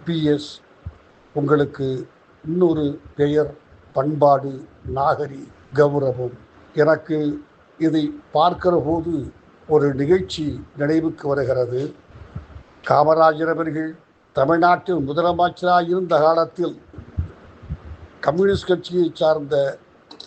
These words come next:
மூத்த தலைவர், டால் லீடர் பி ராமமூர்த்தி சட்டசபையினுள்ளே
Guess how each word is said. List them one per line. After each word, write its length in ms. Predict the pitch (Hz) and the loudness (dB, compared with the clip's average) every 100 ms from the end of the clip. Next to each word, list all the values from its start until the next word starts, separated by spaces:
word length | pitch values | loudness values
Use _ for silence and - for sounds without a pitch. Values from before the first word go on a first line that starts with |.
| _ - - | _ -20 -8
மூத்த 440 | 147 208 - 202 | -6 -6 -2 -2
தலைவர், 560 | 185 143 151 156 151 147 - _ _ _ | 2 2 2 2 0 -4 -18 _ _ _
டால் 380 | 165 170 190 190 147 | 4 4 4 0 -4
லீடர் 380 | 156 165 151 139 - - - - | -4 -2 -4 -6 -10 -20 -20 -4
பி 180 | 170 196 | 0 4
ராமமூர்த்தி 800 | 180 175 165 160 151 _ 190 165 123 - _ _ - - - | 4 2 -2 -4 -10 _ -8 -8 -8 -16 _ _ -16 -14 -4
சட்டசபையினுள்ளே 840 | 131 185 165 160 156 151 143 135 | -2 0 -2 -2 -2 -2 -4 -8